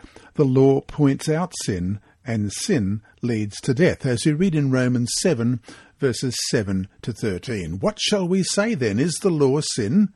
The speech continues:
Certainly not. On the contrary, I would not have known sin except through the law. For I would not have known covetousness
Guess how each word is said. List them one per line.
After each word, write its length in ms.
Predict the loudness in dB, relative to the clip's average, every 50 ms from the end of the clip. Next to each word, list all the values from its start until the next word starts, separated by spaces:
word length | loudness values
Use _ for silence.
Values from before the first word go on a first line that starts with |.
| _ _ -12
Certainly 640 | -10 -4 -2 -2 -2 -2 -2 -2 -2 -2 -2 -2
not. 360 | -4 -4 -6 -8 -12 _ -20 -20 _ -20 _ _ -20 -20 _ -6 _
On 160 | 0 0 2
the 120 | 0 -2 -6
contrary, 580 | -2 2 2 2 2 2 2 2 2 2 0 -4 _ -20 -20 -20 -12 0
I 100 | 2 4
would 200 | 4 4 4 2
not 180 | 2 2 4 2
have 140 | 2 2 0
known 340 | 0 0 0 -2 -2 -4
sin 420 | -4 -4 -2 0 2 2 2 2 2 0
except 500 | -2 -2 -4 -2 -2 -2 -2 -2 -6 _ _ -16 -12
through 320 | -4 0 2 2 2 2
the 140 | 0 -2 -4
law. 340 | -2 -4 -4 -6 -8 -14 -18 -20 _ _ _ -20 -20 -20 -20 _
For 180 | 0 2 4 4
I 80 | 4
would 160 | 4 2 2
not 160 | 2 2 2 2
have 140 | 0 0
known 320 | 0 0 0 0 0 -2 -2
covetousness 760 | -2 -2 -2 0 0 -2 -2 -4 -6 -4 -6 -6 -6 -6